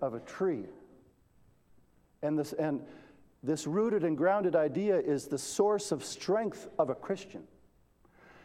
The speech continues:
There is this idea that as a Christian, that we need to be rooted and grounded in, um, in everything that will prevent us from being destroyed.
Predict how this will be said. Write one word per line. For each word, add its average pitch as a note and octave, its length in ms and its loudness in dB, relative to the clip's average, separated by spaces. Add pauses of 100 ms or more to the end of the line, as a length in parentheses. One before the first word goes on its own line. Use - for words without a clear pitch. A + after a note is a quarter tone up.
(200)
There E3 140 4
is B3 220 2
this G3 220 0
idea E3+ 500 2
that C#3 180 2
as F3+ 220 2
a F3+ 60 2
Christian, D#3+ 540 -2 (360)
that D#3+ 160 4
we F#3 160 2
need A#3 200 0
to F3+ 80 -4
be D#3+ 180 0
rooted G3+ 540 0
and D#3 220 2
grounded C#3+ 640 0 (1600)
in, F3+ 280 0
um, D3+ 380 0 (960)
in D3 180 -2
everything F#3 680 2
that D3+ 280 2
will C3 460 0 (1400)
prevent F#3 500 2
us C#3+ 240 0
from C#3+ 180 0
being D#3 300 2
destroyed. C3+ 640 -2